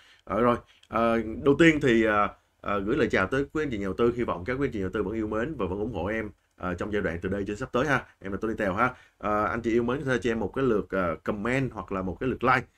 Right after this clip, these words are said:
để cái video nó tính lan tỏa hơn ha. Ai chưa đăng ký kênh thì có thể click một cái lượt đăng ký kênh để phát triển cùng với câu lạc bộ I T B nha chị. Rồi, ờ, lần thứ hai, điều thứ hai thì chúc mừng các anh chị nhà đầu tư. Nếu như mà các chị nhà đầu tư hiện tại, ờ, các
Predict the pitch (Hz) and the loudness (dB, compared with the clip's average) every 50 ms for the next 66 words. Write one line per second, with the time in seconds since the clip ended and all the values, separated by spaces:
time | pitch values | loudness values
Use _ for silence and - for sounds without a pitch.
0 | _ _ - - 92 113 - 127 120 117 110 110 107 107 120 123 139 143 123 110 | _ _ -10 -8 -6 -6 -4 -2 -2 0 0 0 -2 -2 -4 -4 -4 -4 -4 -6
1 | - 82 98 127 131 127 123 107 - _ _ _ - 123 127 - - _ - - | -6 -6 -2 0 2 2 0 0 -4 _ _ _ 2 2 2 2 0 _ -8 -6
2 | 110 110 - 120 117 113 113 113 113 110 110 107 101 95 98 101 - 127 - 127 | -6 -4 -2 0 0 0 0 0 0 0 -2 -2 -4 -6 -6 -6 -6 -4 -4 -4
3 | 110 98 95 - 107 117 113 117 135 - - 104 90 - 123 135 120 107 98 117 | -4 -6 -8 -8 -6 -4 -2 -2 -2 -4 -6 -8 -8 -6 -4 -4 -4 -4 -4 -4
4 | 117 120 117 104 - _ _ _ - - 98 113 - 156 147 - - 104 85 101 | -2 -2 -2 -4 -4 _ _ _ -10 -8 -8 -8 -6 -8 -10 -6 -4 -4 -2 -2
5 | 120 - 98 87 98 123 - 110 95 85 80 82 101 95 - 107 120 120 117 113 | -4 -6 -6 -6 -4 -4 -2 -2 -2 -2 -4 -4 -4 -4 -2 2 2 2 2 2
6 | 101 117 - - _ - - - - _ - 117 123 120 - - - _ _ - | 2 0 -2 -2 _ -16 -20 -20 -12 _ 2 2 2 2 0 -6 -20 _ _ -2
7 | 107 110 113 113 - - _ _ _ _ _ _ _ _ _ _ - 117 127 - | 0 2 2 0 -2 -6 _ _ _ _ _ _ _ _ _ _ -2 0 2 4
8 | 196 196 170 160 160 156 151 147 123 120 151 165 160 151 143 143 - 127 113 - | 4 4 4 4 4 4 4 4 2 2 2 0 0 2 0 2 0 0 -2 -4
9 | 98 - - 190 147 127 113 175 165 135 131 113 113 113 113 110 135 135 139 135 | -4 -2 0 2 2 2 0 0 0 0 0 0 2 0 0 0 2 2 2 2
10 | 135 156 208 226 220 202 175 143 131 110 95 92 147 - 127 113 110 107 104 - | 2 0 2 4 6 8 8 8 6 2 2 0 -2 -2 -2 -2 -2 -2 -2 0
11 | - 127 120 107 95 98 95 95 87 85 90 101 101 - - _ _ _ _ _ | 0 0 0 0 -2 -4 -2 -4 -4 -2 -2 -4 -6 -6 -10 _ _ _ _ _
12 | - - 98 95 95 95 90 - - - 170 175 | -8 -6 -4 -2 -2 -4 -4 -8 -8 -8 -8 -8